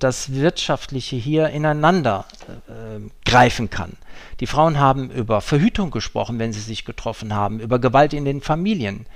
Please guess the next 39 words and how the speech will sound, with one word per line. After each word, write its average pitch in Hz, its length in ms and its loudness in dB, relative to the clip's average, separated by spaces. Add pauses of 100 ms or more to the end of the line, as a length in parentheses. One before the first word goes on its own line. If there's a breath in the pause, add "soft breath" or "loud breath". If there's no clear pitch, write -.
(380 loud breath)
und 127 160 -2
sich 135 180 -2
so 165 240 4
von 175 200 0
den 143 180 0
Männern 151 360 4
etwas 139 460 -4
emanzipiert. 131 760 -6
Sie 113 140 -6
waren 123 300 2
die 113 120 -2
Finanzminister. 117 1080 -2
Sie 202 180 4
haben 151 200 6
das 110 220 -4
Geld 113 180 -6
gekriegt, - 340 -6
nicht 139 180 -8
die 165 60 -2
Männer. 160 380 -2 (640 loud breath)
Und - 100 -2
hatten 139 220 2
damit 135 260 2
einen 156 80 -2
neuen 156 220 2
Stellenwert 180 540 -2
in 135 120 -4
der 139 100 0
Familie. 160 580 -4 (340 soft breath)
Also 127 160 -2
das 143 200 2
waren 135 320 0
ganz 143 300 0
beeindruckende 139 960 -2
Erfahrungen, 123 580 -2
die 113 100 -4
ich - 160 -10
gemacht 113 360 -2
habe. 143 360 0